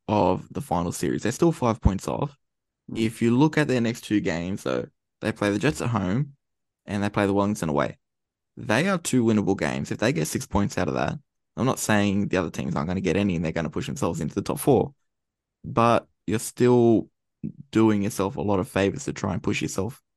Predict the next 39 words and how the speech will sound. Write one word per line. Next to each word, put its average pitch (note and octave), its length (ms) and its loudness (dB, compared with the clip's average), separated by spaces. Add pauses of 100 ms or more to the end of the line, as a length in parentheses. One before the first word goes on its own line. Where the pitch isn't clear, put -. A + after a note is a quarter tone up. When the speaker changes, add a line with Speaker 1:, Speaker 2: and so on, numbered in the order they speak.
(420)
Speaker 1:
by D2+ 300 0
season's F#2+ 360 0
end. C3 260 -2 (460)
And G#2 140 -2
Speaker 2:
Yeah. G#2 120 2
Speaker 1:
that G#2 40 -2
is G#2+ 140 0
an G2+ 100 0
advantage F2+ 380 -2
of E2 240 -2
the F2 160 2
extended D#2+ 400 -2
season. D#2 340 -2
At D#2 80 -6
least D2+ 180 -6
they've - 120 -6
got - 120 -4
that D#2 100 -2
little F2+ 160 -2
bit - 100 -4
extra - 180 -10
time - 200 -6
to - 100 -10
pick - 220 -8
up - 100 -4
those C2+ 160 -6
points. - 320 -12 (460)
We're G#2 120 4
Speaker 2:
Yeah. F2 60 2
Speaker 1:
not G#2 200 2
talking G2 300 2
about E2+ 320 0 (440)
oh, F#2 160 2
we're F2 220 2
at - 160 -2
round F2 420 -4 (100)
eight, E2+ 160 0
um, E2+ 400 -2
nine, G2 440 0